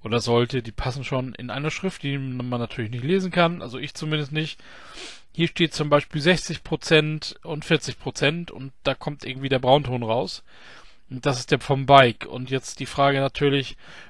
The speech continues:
was bedeutet das? Ich kann das nicht in Translator eingeben und, naja. Die nächste Farbe, <laughs> siebzig dreißig, das gleiche Problem. Und die restlichen, die haben alle hundert Prozent. Also,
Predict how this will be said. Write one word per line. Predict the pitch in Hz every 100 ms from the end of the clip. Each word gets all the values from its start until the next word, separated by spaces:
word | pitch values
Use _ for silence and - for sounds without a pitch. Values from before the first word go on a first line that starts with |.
| -
was | 139 -
bedeutet | - 160 175 135
das? | 110 101 - - - - - - - -
Ich | - -
kann | - 143
das | 123
nicht | 135
in | 135
Translator | - 127 - 135 127 139
eingeben | 135 160 170 170 196 -
und, | 151 151 147 - - -
naja. | 151 143 101 - - - - - - - - - -
Die | 147
nächste | 175 -
Farbe, | 160 - 131 131 147 170 151
<laughs> | 123 143
siebzig | 123 156 - 139
dreißig, | - 131 139 147 175 -
das | - - -
gleiche | 143 131 117
Problem. | 117 120 113 143 185 185
Und | 147
die |
restlichen, | 147 151 - 135 131
die | 135
haben | 120 135
alle | 120 127
hundert | 120 123 117
Prozent. | 113 - 107 101 - - - - - - - -
Also, | 120 127 147 135